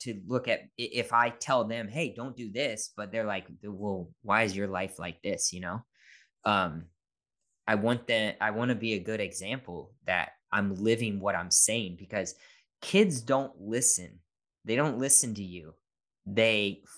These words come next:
follow or emulate what you do. So you could tell a kid, "Clean up your room. Why is your room so messy?"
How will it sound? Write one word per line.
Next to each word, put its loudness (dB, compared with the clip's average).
follow 4
or -2
emulate -2
what -6
you -6
do. 2
So -2
you 2
could -8
tell 4
a 2
kid, -8
"Clean 6
up 2
your 4
room. 0
Why 2
is -4
your -6
room -6
so -4
messy?" -10